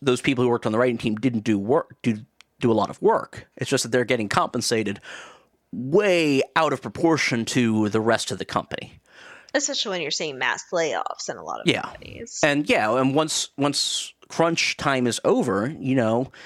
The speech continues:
Speaker 1: the way hiring practices work in this industry, you can just kick people to the curb. I mean, at least with some of the larger super companies like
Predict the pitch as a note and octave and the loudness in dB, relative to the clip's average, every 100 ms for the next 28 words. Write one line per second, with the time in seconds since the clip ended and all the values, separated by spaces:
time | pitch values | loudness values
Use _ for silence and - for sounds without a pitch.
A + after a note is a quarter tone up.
0 | - - A#2+ A#2+ C3 A2 B2 C#3+ C#3 A#2+ | -20 -4 0 4 2 2 2 2 0 0
1 | B2 - A#2 B2 - F#3+ - A#2+ - B2 | -2 -2 -6 -4 0 0 0 -2 0 0
2 | D3 - - C#3 - C#3 G#2+ D#2+ G#2 - | 0 -6 -4 -4 -2 -4 -2 -2 -2 0
3 | A#3+ - - - - - - C#3+ C#3+ C3+ | 2 0 -6 -16 -18 -2 2 2 2 0
4 | D3 F#3+ - D3+ C3 - - - - D3+ | 0 0 0 2 0 -2 -18 -6 -2 2
5 | B2+ B2+ C#3 B2 A2 - F#3+ - A#2+ G2 | 4 4 2 0 -2 -2 -2 2 0 0
6 | - _ _ _ _ _ _ _ - G#2 | -6 _ _ _ _ _ _ _ 0 2
7 | G2+ F#2 E2+ G2+ F#2+ - | 0 -4 0 0 0 -4